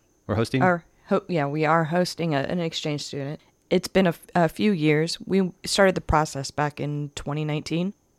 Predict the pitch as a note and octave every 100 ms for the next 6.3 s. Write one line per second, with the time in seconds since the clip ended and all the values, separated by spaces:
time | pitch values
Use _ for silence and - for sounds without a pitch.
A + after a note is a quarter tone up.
0 | _ - D#4 E4+ - C#3+ F#3 - F#3+ F#3+
1 | F#3 F#3 G#3+ A3 - - G3 G3 F#3 G3+
2 | G3 D3+ D#3+ E3+ - _ _ - E3+ F3
3 | - E3 D#3 - E3 D#3+ D3+ - E3+ D#3+
4 | - D#3 D3+ - D#3 D3+ C#3 - _ _
5 | F#3+ C4 F3+ A#2+ F#3 - D#3 - D3+ D3
6 | C#3+ C3 D#3